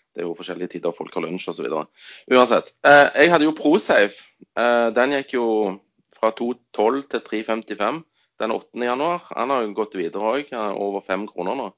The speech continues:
Så jeg, jeg spådde jo faktisk, eh, at, eller jeg trodde han kunne få seg en dobling. Der tok jeg jo feil. Han gikk jo mye lenger enn det. Eh, Next, altså Next Biometrics, eh, begynte på tre null åtte,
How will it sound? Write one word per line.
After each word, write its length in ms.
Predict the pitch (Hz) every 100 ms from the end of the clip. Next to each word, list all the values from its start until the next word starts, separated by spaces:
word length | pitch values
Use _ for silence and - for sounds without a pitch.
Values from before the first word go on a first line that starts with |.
| _ _ _ _
Så 320 | - 113 107 -
jeg, 260 | 92 117 - _ -
jeg 140 | 117
spådde 400 | - 117 - 107
jo 80 | 120
faktisk, 560 | 123 - 110 - - _ -
eh, 180 | 104 -
at, 240 | 95 - _ -
eller 240 | 104 104 120
jeg 80 | -
trodde 400 | - - - 123
han 80 |
kunne 320 | 127 117 107 101
få 160 | 107
seg 160 | 104 101
en 80 | 92
dobling. 480 | 87 - 95 127 123 _ _ _ _ _ -
Der 80 | 110
tok 220 | 113 107
jeg 80 | 101
jo 60 | 98
feil. 300 | 101 113 131 -
Han 220 | - 104 95
gikk 180 | 98
jo 80 | 107
mye 200 | 90 90
lenger 240 | 92 92 87
enn 60 | 85
det. 120 | 85 - _ - - - - _ -
Eh, 460 | 113 120 117 117
Next, 720 | 117 123 175 - - - - - - _
altså 460 | - 110 107 110 107
Next 300 | 107 - -
Biometrics, 600 | 107 104 117 - 143 - -
eh, 680 | 113 110 107 107 104 104 101
begynte 240 | 95 117 -
på 80 | -
tre 100 | 113
null 140 | 113 107
åtte, 300 | 92 _ 113